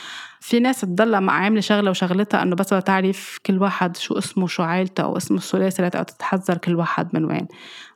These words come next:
أنا بالنسبة لإلي beyond، يعني ما بتطلع على كل هول التفاصيل، بتطلع على الشخص كشخص وشو أنا عم بكسب من معرفتي بهيدا الشخص. فنهار اللي نحنا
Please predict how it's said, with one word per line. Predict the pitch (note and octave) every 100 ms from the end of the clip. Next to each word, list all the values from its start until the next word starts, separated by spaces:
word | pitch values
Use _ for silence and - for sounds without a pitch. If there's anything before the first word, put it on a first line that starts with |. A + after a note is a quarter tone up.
| -
أنا | A#3
بالنسبة | A#3+ G#3 A3 G3+
لإلي | F#3 G3 G3+ F#3+
beyond، | E3+ F3 G3+ F#3+ D#3+ -
يعني | A#2 C#3+
ما | E3
بتطلع | F#3 F#3+ F#3+ E3+
على | D3
كل | - F#3
هول | E3+ D#3
التفاصيل، | D#3 D#3 - E3 - - - - _ - _ _
بتطلع | G#3 - A#3+ A#3+
على | F#3+ F#3 F3
الشخص | F3 - G#3+ A3+ A3+ - - - -
كشخص | G3 - F#3 G3+ A#3+ - - - _
وشو | G#3 - A#3
أنا | G3+ G3+ G3 G#3 G3+ _
عم | D#3+ F3
بكسب | G3 - F#3 D#3+
من | E3+ F3 F3
معرفتي | F3 E3+ - -
بهيدا | E3 D3+ -
الشخص. | D3+ - F3 - - - _ - - - - _ _
فنهار | - F#3 F3 B3+
اللي | C#4 G3+
نحنا | G#3+ - F#3+ D#3+